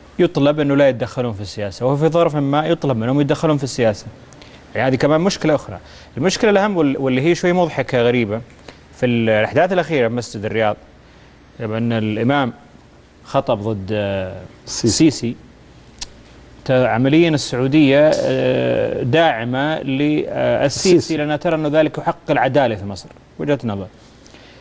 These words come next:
Speaker 1: المصري لما هو دعا على السيسي، المصريين اعترضوا واحتجوا على ذلك.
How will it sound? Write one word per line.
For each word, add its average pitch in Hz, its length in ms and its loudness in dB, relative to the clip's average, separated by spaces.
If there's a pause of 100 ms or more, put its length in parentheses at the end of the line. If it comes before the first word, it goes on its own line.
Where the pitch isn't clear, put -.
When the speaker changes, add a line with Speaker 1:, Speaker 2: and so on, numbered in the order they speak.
(460)
Speaker 1:
المصري 156 760 2
لما 139 240 2
هو 180 80 4
دعا 185 140 4
على 165 140 2
السيسي، 180 320 -6
المصريين 175 380 -4
اعترضوا 139 480 0 (600)
واحتجوا 131 540 -4 (600)
على 131 180 2
ذلك. 127 340 0